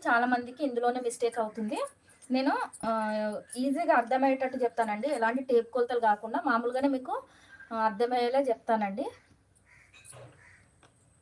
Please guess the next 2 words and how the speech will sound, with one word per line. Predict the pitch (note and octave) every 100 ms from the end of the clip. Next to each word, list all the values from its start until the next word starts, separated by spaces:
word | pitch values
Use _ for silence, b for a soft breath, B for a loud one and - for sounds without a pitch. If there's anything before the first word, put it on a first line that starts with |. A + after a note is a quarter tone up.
| _ - - _ - - - _ _ - - - _ _ _ _ - - - - - - -
ఇక్కడ | C4 B3+ D4 B4 - - C#4+ _ _ _ _ -
ఒక | A3 -